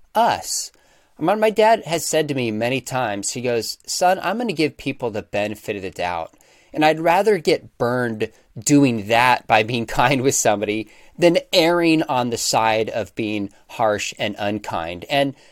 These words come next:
none of us can say we've <laughs> perfectly done that, myself included. But that's what I, what I try to do. And really more than strategy, I think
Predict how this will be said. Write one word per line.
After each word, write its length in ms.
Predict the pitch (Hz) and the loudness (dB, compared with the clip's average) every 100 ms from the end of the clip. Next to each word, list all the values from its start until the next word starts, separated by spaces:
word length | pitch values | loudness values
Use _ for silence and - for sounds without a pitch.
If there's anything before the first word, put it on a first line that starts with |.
| _ | _
none 260 | 165 269 269 | 4 4 4
of 80 | |
us 100 | 208 | 0
can 200 | - 147 | -4 -4
say 260 | - 147 131 | 0 2 2
we've 240 | 120 123 | 0 -6
<laughs> 20 | - | -4
perfectly 500 | - - 117 127 101 | -4 -2 -6 -6 -2
done 260 | - 120 139 | 0 0 2
that, 240 | 143 - | 0 0
myself 480 | 123 113 - 117 - | 0 0 2 2 0
included. 560 | 110 - 101 113 160 - - _ _ _ _ | -10 -6 -4 -2 -4 -8 -20 _ _ _ _
But 160 | 185 170 | 0 4
that's 400 | 160 175 - - | 2 4 0 2
what 160 | 160 165 | 4 6
I, 320 | 160 160 - _ | 4 2 -4 _
what 160 | 151 | 0
I 100 | 170 | 0
try 240 | 156 170 180 | 4 4 4
to 80 | |
do. 300 | 160 226 - - | 2 -2 -4 -4
And 220 | 143 - _ _ - _ | -2 -2 _ _ -20 _
really 380 | 151 214 330 285 | 4 6 6 4
more 220 | 175 175 | 6 6
than 160 | 160 127 | 4 -2
strategy, 800 | - 117 110 143 147 208 214 - _ _ _ _ | -2 2 2 0 -4 -6 -8 -14 _ _ _ _
I 120 | 156 | -4
think 300 | 165 262 175 | 0 -2 -2